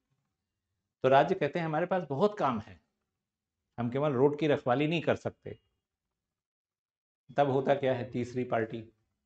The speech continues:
जिसने रोड बनाया है, तो वहाँ एक तीसरा रूल ये निकलता है कि टोल टैक्स के रेट तो स्टेट गवर्नमेंट तय करेगी, रोड एंड ट्रांसपोर्ट डिपार्टमेंट, रेट कितना होगा पर गाड़ी,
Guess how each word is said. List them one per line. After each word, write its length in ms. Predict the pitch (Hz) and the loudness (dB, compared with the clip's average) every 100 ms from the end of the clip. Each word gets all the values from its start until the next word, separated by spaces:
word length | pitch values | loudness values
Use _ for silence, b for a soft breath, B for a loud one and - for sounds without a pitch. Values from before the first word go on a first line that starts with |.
| _ | _
जिसने 320 | - 120 131 139 | -8 -6 -4 0
रोड 340 | 123 196 208 - _ _ | 2 2 0 -8 _ _
बनाया 440 | 95 92 98 95 92 | -10 -6 -4 -4 -8
है, 260 | 87 92 - _ _ _ _ _ _ _ _ _ _ _ | -10 -18 -20 _ _ _ _ _ _ _ _ _ _ _
तो 60 | 123 | 0
वहाँ 200 | 123 151 | 2 2
एक 160 | 156 | -2
तीसरा 320 | - 123 143 147 | -4 -4 0 0
रूल 260 | 143 131 | 0 2
ये 100 | 123 | 2
निकलता 420 | 139 113 101 104 | 2 0 -2 -4
है 220 | 95 113 151 _ _ _ _ _ | -10 -10 -16 _ _ _ _ _
कि 40 | 127 | -8
टोल 340 | - 147 180 | -2 2 2
टैक्स 280 | 180 147 147 | 2 0 0
के 140 | - 165 | -2 2
रेट 300 | 135 156 - | 4 2 2
तो 120 | 180 | 0
स्टेट 300 | 156 202 202 | 4 4 6
गवर्नमेंट 400 | 175 165 151 127 | 6 4 2 2
तय 100 | 123 | 0
करेगी, 400 | - 107 101 92 - _ - | 0 0 -2 -4 -16 _ -2
रोड 240 | 120 135 | 4 4
एंड 160 | 139 135 - - | 4 0 -6 0
ट्रांसपोर्ट 440 | 127 123 - 151 | 2 2 4 4
डिपार्टमेंट, 460 | 135 113 104 98 95 _ _ _ _ _ _ _ _ _ _ _ _ | 6 4 2 -4 -10 _ _ _ _ _ _ _ _ _ _ _ _
रेट 260 | 113 151 147 | 4 4 6
कितना 240 | 147 135 | 2 2
होगा 240 | 117 110 | 4 4
पर 220 | 110 120 113 | 4 4 4
गाड़ी, 280 | 104 95 | 0 -2